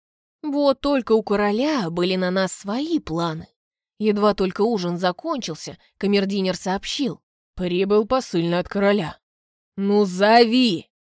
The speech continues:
прошипел герцог и поджал в недовольстве губы.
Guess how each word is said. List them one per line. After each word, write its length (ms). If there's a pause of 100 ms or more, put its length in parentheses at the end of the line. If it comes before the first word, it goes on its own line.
(160)
прошипел 600
герцог 580 (240)
и 80
поджал 520
в 60
недовольстве 680
губы. 440